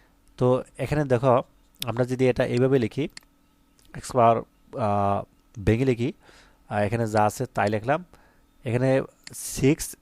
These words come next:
এক্স স্কয়ার আছে, তাই না? আমি একটু বড় করে দিচ্ছি। এখানে আছে মাইনাসের সিক্স এস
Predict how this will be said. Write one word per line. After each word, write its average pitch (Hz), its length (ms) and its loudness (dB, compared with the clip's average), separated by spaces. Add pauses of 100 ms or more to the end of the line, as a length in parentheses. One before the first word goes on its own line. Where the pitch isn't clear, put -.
(140)
এক্স 135 220 -2
স্কয়ার 123 340 2
আছে, 92 200 -6
তাই - 140 -4
না? 127 100 -4 (200)
আমি 110 100 -14
একটু 101 160 -16
বড় 101 280 -6
করে 127 120 -6
দিচ্ছি। 95 360 -12 (1400)
এখানে 139 180 2
আছে 165 340 2
মাইনাসের 123 420 2
সিক্স - 520 0
এস 127 140 -2